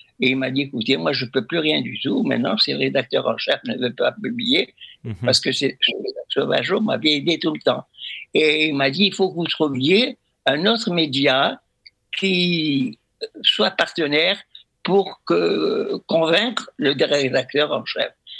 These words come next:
Speaker 1: Alors, à l'époque, il y avait une émission d'un type qui était très connu sur Europe un, qui s'appelait Jacques Paoli.
Speaker 2: Ok.
Speaker 1: Alors, si vous allez un peu dans les archives, tout ça, c'est des, des noms
Speaker 2: <laughs>
Speaker 1: connus, hein. Et Jacques,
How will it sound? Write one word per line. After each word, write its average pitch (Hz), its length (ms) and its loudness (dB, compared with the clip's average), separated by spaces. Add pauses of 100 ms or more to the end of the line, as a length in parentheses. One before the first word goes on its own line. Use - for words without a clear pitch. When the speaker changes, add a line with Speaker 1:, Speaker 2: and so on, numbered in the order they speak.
(140)
Speaker 1:
Alors, 170 300 2
à 165 80 2
l'époque, 202 480 0 (400)
il 220 80 2
y 151 60 4
avait 151 400 2
une 139 200 2
émission 156 600 0
d'un 123 260 0
type 131 240 -4
qui 135 80 -2
était 113 220 -2
très - 260 0
connu 135 500 0
sur 123 240 -2
Europe 120 340 2
un, 147 600 0 (420)
qui - 80 0
s'appelait 151 300 0
Jacques 151 360 0 (100)
Paoli. 143 560 -2 (520)
Speaker 2:
Ok. 127 120 -4
Speaker 1:
Alors, 139 240 2
si 185 80 4
vous 147 320 -2 (420)
allez 160 320 2
un 147 120 2
peu 151 180 0
dans 156 120 4
les 156 240 -2
archives, 196 380 0
tout 175 140 -2
ça, 220 180 2
c'est 147 220 0
des, 131 160 2
des 139 200 2
noms 165 220 2
Speaker 2:
<laughs> - 80 -4
Speaker 1:
connus, 196 380 2
hein. - 160 -2 (840)
Et 147 260 4
Jacques, 165 300 0